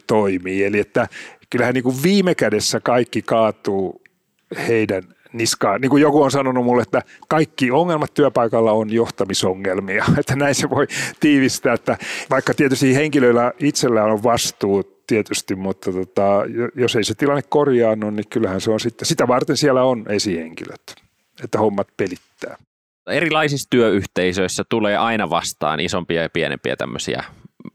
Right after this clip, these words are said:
Speaker 2: ongelmatilanteita ja probleemia. Mistä esihenkilö tai jo-, johtaja voi sitten ikään kuin tunnistaa, että milloin niihin asioihin olisi syytä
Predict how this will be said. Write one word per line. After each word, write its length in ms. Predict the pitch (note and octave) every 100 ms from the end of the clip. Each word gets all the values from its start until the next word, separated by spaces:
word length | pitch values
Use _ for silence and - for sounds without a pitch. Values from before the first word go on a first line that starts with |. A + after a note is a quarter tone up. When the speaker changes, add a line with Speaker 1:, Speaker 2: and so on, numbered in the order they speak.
| - - -
Speaker 2:
ongelmatilanteita 920 | - G#2+ G2 E2+ E2 D#2 E2 C#2+ D2+
ja 80 | E2
probleemia. 680 | E2 G2 - F#2 E2+ E2+ F2 - - - -
Mistä 420 | D#3+ - E3 - - - - -
esihenkilö 500 | A2+ A#2+ C3 A#2 G#2+
tai 280 | - G2+ G2+
jo-, 100 | G#2
johtaja 560 | G#2 A2 A#2+ - A2 F#2
voi 160 | F#2+ F#2
sitten 340 | - F#2+ E2 _ -
ikään 240 | F#2+ F2+ F#2
kuin 160 | F#2 -
tunnistaa, 560 | A2+ A#2 G2 - D2+ -
että 200 | - -
milloin 380 | G2 A2 G2+ E2+
niihin 300 | E2 F2 -
asioihin 640 | F#2 - E2 D#2 E2+ D2 - -
olisi 280 | E2+ D#2+ -
syytä 300 | F#2+ E2